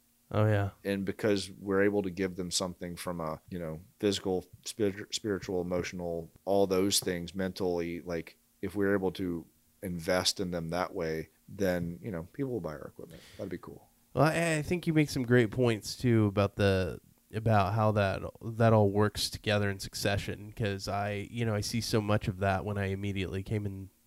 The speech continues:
Speaker 1: through the door. You know,
Speaker 2: Yeah.
Speaker 1: I was, like, seeing everybody, you know, everybody's working hard, but there's
Speaker 2: Sure.
Speaker 1: a real spirit of freedom in the building
Speaker 2: Yeah.
Speaker 1: where you don't feel like everybody's tied down to this one idea. Like,
Speaker 2: Yeah.
Speaker 1: everybody's gonna have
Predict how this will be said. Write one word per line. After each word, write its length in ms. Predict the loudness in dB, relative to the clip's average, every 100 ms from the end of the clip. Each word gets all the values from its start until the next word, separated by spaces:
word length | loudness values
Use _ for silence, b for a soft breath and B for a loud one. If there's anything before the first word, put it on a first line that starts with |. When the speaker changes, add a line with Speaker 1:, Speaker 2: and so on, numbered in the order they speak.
| 0
Speaker 1:
through 180 | 4
the 120 | 4 4
door. 480 | 2 4 2 -2
You 120 | -8 -6
know, 140 | -4
Speaker 2:
Yeah. 100 | -4
Speaker 1:
I 60 | -4
was, 200 | -6 -6
like, 160 | -8 -8
seeing 340 | -6 -4 -2
everybody, 640 | -2 -2 -2 0 -2 -4 -4
you 60 |
know, 80 | 2
everybody's 420 | 6 6 6 4
working 460 | 0 0 0 -2 -8
hard, 420 | -6 -4 -4 -6
but 120 | -8 -2
there's 120 | 0
Speaker 2:
Sure. 120 | 2
Speaker 1:
a 20 |
real 180 | 2 2
spirit 480 | 0 4 8 8 6
of 140 | 2
freedom 580 | -2 -2 2 2 2 -2
in 100 | -4
the 80 | -2
building 600 | 2 4 6 4 4 -4 B B B
Speaker 2:
Yeah. 60 | -8
Speaker 1:
where 100 | 0
you 60 | 2
don't 180 | 2 0
feel 100 | -2
like 160 | -2
everybody's 500 | -2 0 2 0 -2 -8
tied 420 | 0 2 2 0
down 280 | 0 0 0
to 40 |
this 220 | -2 -4
one 240 | -2 -2 -2
idea. 520 | -2 -4 -4 -2 0
Like, 280 | 2 0 -4
Speaker 2:
Yeah. 60 | -6
Speaker 1:
everybody's 520 | -4 -2 -2 -4 -6
gonna 220 | -6 -4
have 440 | -4 -2 -2 -4